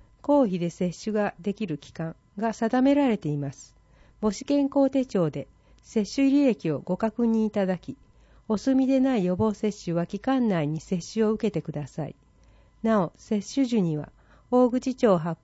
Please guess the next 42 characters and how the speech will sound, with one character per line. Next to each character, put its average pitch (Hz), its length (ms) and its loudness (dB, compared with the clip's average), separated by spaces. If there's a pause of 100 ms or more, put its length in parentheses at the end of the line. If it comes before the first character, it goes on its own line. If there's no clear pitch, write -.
行 202 180 0
の 202 200 2
予 196 100 0
防 247 220 2
接 247 260 -2
種 - 300 -8
予 185 160 -2
診 254 260 2
票 247 220 2
が 226 100 0
必 - 300 -8
要 180 180 2
で 151 140 -4
す。 - 240 -20 (800)
乳 262 280 4
幼 262 200 6
児 190 100 -2
の 175 200 0
予 175 140 0
防 233 220 0
接 247 180 0
種 180 240 -4
の 151 120 -4
種 - 180 -4
類、 156 180 -4 (480)
対 247 220 0
象 220 300 2
者、 - 240 -8 (140)
対 233 180 -2
象 240 220 2
期 - 120 -14
間 175 240 -2
の 160 120 -2
順 185 200 -2
に 185 120 0
お 175 80 0
知 - 100 -6
ら 165 100 -2
せ 165 140 -8
し - 160 -8
ま 147 180 -2
す。 - 240 -18